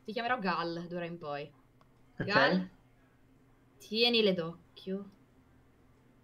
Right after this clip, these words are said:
Speaker 2: Ti faccio un occhiolino,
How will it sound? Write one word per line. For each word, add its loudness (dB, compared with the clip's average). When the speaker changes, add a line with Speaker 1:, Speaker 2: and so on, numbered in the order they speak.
Speaker 2:
Ti 8
faccio 4
un 6
occhiolino, 2